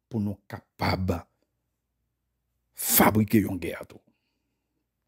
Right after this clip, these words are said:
Et c'est raison ça qui fait, ou après, deux mille, décembre deux mille dix-neuf, Plis presizeman,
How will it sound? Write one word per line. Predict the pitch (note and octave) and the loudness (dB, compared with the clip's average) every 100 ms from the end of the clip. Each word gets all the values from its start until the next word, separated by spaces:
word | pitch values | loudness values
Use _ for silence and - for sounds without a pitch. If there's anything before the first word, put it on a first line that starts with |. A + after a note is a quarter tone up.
| _ _ _ _ _ - - | _ _ _ _ _ -8 2
Et | G2+ | 4
c'est | - | 4
raison | F#2+ F#2 | 4 6
ça | A2+ F2+ | 4 2
qui | - | -6
fait, | G2 F#2 - | -6 -8 -6
ou | G2+ | -8
après, | D#2+ - E2+ - _ _ _ _ _ _ _ _ _ _ - | -8 -10 -12 -14 _ _ _ _ _ _ _ _ _ _ -18
deux | E2 C3+ | 2 6
mille, | C3+ A2+ A2 F#2+ F2 | 8 8 6 4 -2
décembre | G2+ G#2 - C3 | -2 0 2 0
deux | F#2 G#2+ | -2 0
mille | A#2+ B2 G#2 | 2 0 -2
dix-neuf, | F#2+ G2 - D2 - - - _ _ _ _ _ _ _ - | -4 -6 -8 -16 -16 -20 -20 _ _ _ _ _ _ _ 0
Plis | A2+ | 4
presizeman, | A2 A2+ A#2 G2 F#2+ F2 | 6 4 4 0 -2 -6